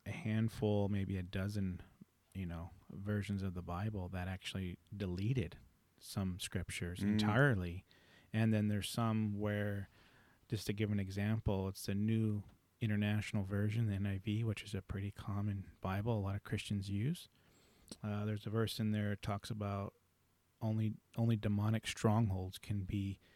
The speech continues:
Speaker 1: eliminated by prayer and fasting, and they
Speaker 2: Mm.
Speaker 1: conveniently removed the fasting part. Uh,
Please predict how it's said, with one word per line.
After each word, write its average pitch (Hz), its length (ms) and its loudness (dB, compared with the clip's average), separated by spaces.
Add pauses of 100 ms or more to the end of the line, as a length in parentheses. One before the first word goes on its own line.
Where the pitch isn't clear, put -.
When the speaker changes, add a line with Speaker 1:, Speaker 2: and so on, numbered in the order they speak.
(320)
Speaker 1:
eliminated 107 640 2
by 95 260 -4 (160)
prayer 104 600 0 (540)
and 120 380 6 (160)
fasting, 92 640 -2
and 101 160 0
they 107 120 6
Speaker 2:
Mm. 101 60 2
Speaker 1:
conveniently 98 720 0
removed 98 460 0
the 85 80 -6
fasting 98 640 -2
part. - 420 -6 (800)
Uh, - 360 -10